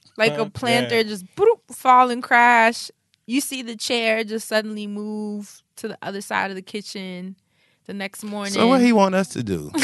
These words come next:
Speaker 1: <laughs>
Speaker 3: Why do we need, like, what do you want us to do about
Speaker 1: Well, that's
Speaker 3: this?
Speaker 1: the part I don't get. Like, why would you stay in an apartment that you feel is haunted?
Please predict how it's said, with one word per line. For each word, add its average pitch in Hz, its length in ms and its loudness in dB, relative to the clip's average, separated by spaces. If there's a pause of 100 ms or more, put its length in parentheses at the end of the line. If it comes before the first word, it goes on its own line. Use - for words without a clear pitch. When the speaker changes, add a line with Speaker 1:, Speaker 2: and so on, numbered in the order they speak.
(460)
Speaker 1:
<laughs> - 580 -14
Speaker 3:
Why 165 360 4
do 160 160 4
we 156 240 4
need, 143 240 2
like, 135 180 4
what 156 200 2
do 160 60 -2
you 151 140 0
want 135 320 -2
us 120 260 -6
to 120 140 -6
do 107 380 -2
about 92 140 -6
Speaker 1:
Well, 98 100 4
that's 311 180 4
Speaker 3:
this? 339 80 -2
Speaker 1:
the - 80 -6
part 277 140 6
I 262 120 6
don't 226 260 -2
get. 233 200 -4
Like, 196 180 -4
why 208 380 4
would 254 220 -8
you 220 100 -8
stay 190 960 -4 (400)
in 220 160 -4
an 208 120 -6
apartment 180 760 -2 (120)
that 190 220 -8
you 196 160 -12
feel 214 360 -4
is 170 160 -14
haunted? - 580 -14